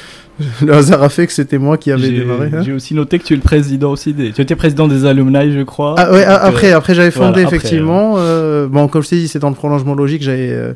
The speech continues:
Speaker 2: Hmm.
Speaker 1: monté plein d'associations, le Club des managers de demain, le, euh, le, on avait des, des, un, un forum, euh, entreprise étudiant, on avait, enfin, plein, plein d'activités.
Speaker 2: Mhm.
Speaker 1: Donc, c'était un peu naturel de vouloir garder le lien, euh, avec, euh, avec mes, mes,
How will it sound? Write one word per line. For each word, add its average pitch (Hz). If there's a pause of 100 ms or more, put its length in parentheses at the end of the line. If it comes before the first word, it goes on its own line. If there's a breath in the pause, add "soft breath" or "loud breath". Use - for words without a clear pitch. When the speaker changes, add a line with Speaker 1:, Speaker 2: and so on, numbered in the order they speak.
Speaker 2:
Hmm. 107
Speaker 1:
monté 135
plein 147
d'associations, 123
le 110
Club 123
des 120
managers 113
de 107
demain, 113
le, 110 (480 loud breath)
euh, 113
le, 113
on 110
avait 117
des, 113
des, 104
un, 101 (200)
un 107
forum, 131
euh, 120
entreprise 117
étudiant, 110
on 110
avait, 113
enfin, 127
plein, 196
plein 165
d'activités. 143
Speaker 2:
Mhm. 117
Speaker 1:
Donc, 151
c'était 175
un 160
peu 202
naturel 180
de 165
vouloir 147
garder 135
le 139
lien, 127
euh, 117 (100)
avec, 113
euh, 110
avec 110
mes, 107
mes, 107